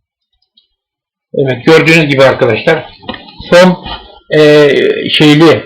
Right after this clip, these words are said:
kontürlü, e, resmimizi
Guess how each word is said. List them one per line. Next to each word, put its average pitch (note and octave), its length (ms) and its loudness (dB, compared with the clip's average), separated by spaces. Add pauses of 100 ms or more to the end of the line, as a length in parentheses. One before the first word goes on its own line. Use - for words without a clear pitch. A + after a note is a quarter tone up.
kontürlü, D#3 720 0 (720)
e, - 20 2 (520)
resmimizi E3+ 680 0